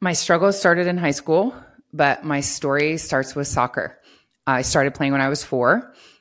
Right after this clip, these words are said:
and I was completely obsessed. It was my identity. It was my worth and my value.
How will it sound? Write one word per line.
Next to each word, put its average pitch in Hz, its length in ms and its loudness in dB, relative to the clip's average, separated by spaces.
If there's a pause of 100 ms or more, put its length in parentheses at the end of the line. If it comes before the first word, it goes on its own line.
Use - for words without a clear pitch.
(160)
and 131 480 0
I 135 80 0
was 131 120 -2
completely 135 420 -2
obsessed. - 680 0 (100)
It 151 120 -2
was 131 220 -6
my 123 440 0
identity. 131 720 0
It 165 100 0
was 143 160 -2
my 123 220 -2
worth 123 420 -2
and 135 100 0
my 127 120 0
value. 120 640 0